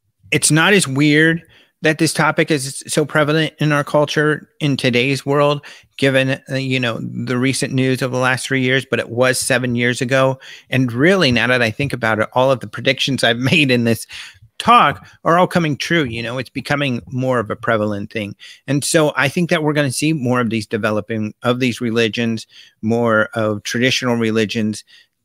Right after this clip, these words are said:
talking about this topic and incorporating this topic. Um, are there any questions before we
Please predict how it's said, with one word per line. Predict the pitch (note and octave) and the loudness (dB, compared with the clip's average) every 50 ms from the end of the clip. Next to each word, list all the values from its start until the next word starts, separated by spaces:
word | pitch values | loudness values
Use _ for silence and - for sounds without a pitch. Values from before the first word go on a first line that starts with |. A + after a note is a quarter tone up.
| _ _ | _ _
talking | - - C3+ B2+ A#2+ - C3+ B2 | -6 -2 0 0 0 0 -2 -2
about | A#2+ G#2+ A2 G2+ G#2 - | -2 -2 -2 -2 -2 -2
this | - G#2 - - | -4 -6 -4 -2
topic | - G#2+ G2+ - - G#2+ G#2 - - - - _ _ - | -2 -2 -2 0 -2 -6 -6 -8 -12 -20 -20 _ _ -8
and | A#2 A2+ A2+ A2 A2 - | -4 -4 -4 -4 -4 -6
incorporating | - C#3 A#2 - - C#3 B2+ - A#2+ A#2 A2+ G#2+ G2+ G2+ G2+ G2+ | -6 -6 -4 -2 0 -2 0 0 0 0 0 0 -2 -4 -6 -6
this | G2 - - | -8 -10 -6
topic. | - A2 F#2 G2 - - - - _ _ _ _ _ _ _ _ _ - | -4 -4 -4 -4 -6 -10 -14 -16 _ _ _ _ _ _ _ _ _ -2
Um, | A#2 A#2+ A#2 A2 - - | -2 -2 -2 -2 -2 0
are | C#3+ F3+ G3 | 2 2 4
there | A3 A#3+ A#3 | 4 2 2
any | A3+ G#3 F3+ | 2 0 0
questions | - - G3+ - - - F3 C#3+ - | 0 0 0 0 0 0 -2 -2 -2
before | C#3+ B2+ - D3+ D3 D3 | -4 -2 0 0 0 0
we | C#3+ D3 C#3 - | 0 -2 -4 -6